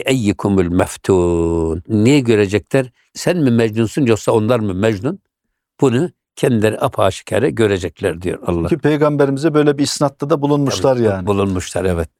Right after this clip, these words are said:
Speaker 2: Tabii şöyle bir şey hocam, Mecnun şeyi söylenince Hasan-ı Basri Hazretlerine nispet edilen bir söz var. "Siz," diyor, "ashab-ı kiramı görseydiniz
Speaker 1: Tabii ya.
Speaker 2: onlara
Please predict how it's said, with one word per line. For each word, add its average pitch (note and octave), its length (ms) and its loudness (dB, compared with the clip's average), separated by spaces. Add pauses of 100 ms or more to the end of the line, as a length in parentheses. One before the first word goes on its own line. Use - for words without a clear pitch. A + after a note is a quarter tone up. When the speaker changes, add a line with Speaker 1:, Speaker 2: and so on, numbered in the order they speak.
(280)
Speaker 2:
Tabii D#3 200 -4
şöyle F3 380 0
bir D#3+ 40 -8
şey E3 200 -2
hocam, A2+ 260 0
Mecnun B2+ 500 -4
şeyi C3+ 360 -2
söylenince C#3+ 460 -2
Hasan-ı C3+ 460 -2
Basri C#3 260 2
Hazretlerine C3+ 600 0
nispet B2+ 380 -2
edilen B2+ 300 0
bir A#2 40 -4
söz E3 280 -2
var. G#2+ 140 0
"Siz," C#3 300 -8
diyor, C3+ 140 2
"ashab-ı B2 340 -2
kiramı B2+ 320 -2
görseydiniz B2+ 760 -2
Speaker 1:
Tabii G2+ 220 2
ya. G2+ 120 6
Speaker 2:
onlara F2 260 4